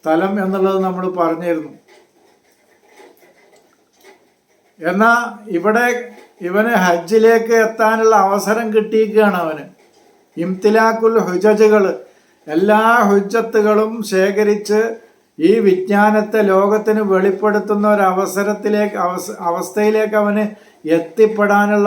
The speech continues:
അവസരം കിട്ടിയാൽ പിന്നെ വിജ്ഞാനത്തെ, ആ മേഖലയിലുള്ള ജ്ഞാനത്തെ ശേഖരിച്ചു പോ-, ശേഖരിക്കാൻ പോകേണ്ടതില്ല. പിന്നെ വലാ ഫുസൂക അൻ അംരി റബ്ബിഹി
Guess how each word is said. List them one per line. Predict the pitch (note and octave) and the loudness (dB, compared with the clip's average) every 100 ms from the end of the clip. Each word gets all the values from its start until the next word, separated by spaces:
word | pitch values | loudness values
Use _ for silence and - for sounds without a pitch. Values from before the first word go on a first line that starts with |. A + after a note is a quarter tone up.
| G3 F3+ | 2 2
അവസരം | F#3 F#3 G#3 G#3+ G3 | -2 -2 0 0 -2
കിട്ടിയാൽ | F#3+ - F#3+ G3 F#3+ F#3+ D3+ C3+ - _ _ _ _ _ _ _ _ _ _ _ _ _ - | -2 2 4 4 4 2 0 -6 -14 _ _ _ _ _ _ _ _ _ _ _ _ _ -10
പിന്നെ | D#3+ F#3+ A3+ | -6 -2 2
വിജ്ഞാനത്തെ, | G#3 G3 G3 F#3+ F#3+ F#3+ F#3 F3+ - - _ _ _ _ D3+ | 0 0 -2 -2 -2 -4 -4 -4 -8 -14 _ _ _ _ -6
ആ | F#3 F#3 | -6 -4
മേഖലയിലുള്ള | F3+ F3+ F3 F#3 F3+ F3+ F3 E3+ | -6 -4 -4 -4 -6 -6 -8 -8
ജ്ഞാനത്തെ | F3 E3 F3+ E3 F3 E3+ | -8 -8 -8 -8 -10 -8
ശേഖരിച്ചു | D#3 D#3 E3 D#3+ E3+ D#3 | -6 -6 -6 -6 -8 -10
പോ-, | D#3 D#3 - _ - | -10 -12 -18 _ -12
ശേഖരിക്കാൻ | D3 D#3 E3 D#3+ D#3+ D#3+ D#3 | -8 -4 -4 -4 -6 -8 -8
പോകേണ്ടതില്ല. | D3+ D3 D3+ D3 C#3 C3 - - _ _ _ _ _ _ _ _ _ _ - _ _ _ _ _ _ _ - _ | -8 -8 -8 -10 -12 -12 -14 -20 _ _ _ _ _ _ _ _ _ _ -20 _ _ _ _ _ _ _ -20 _
പിന്നെ | E3+ G3 G#3+ G3 | -4 0 2 2
വലാ | F#3+ F#3 F3+ | 4 2 0
ഫുസൂക | E3 F#3 F3+ E3 G3 F3 | -4 -6 -10 -8 -8 -8
അൻ | F3 E3+ | -6 -6
അംരി | E3 E3 E3 | -6 -6 -4
റബ്ബിഹി | D#3+ D3 D#3 C#3 D3 | -6 -6 -8 -6 -6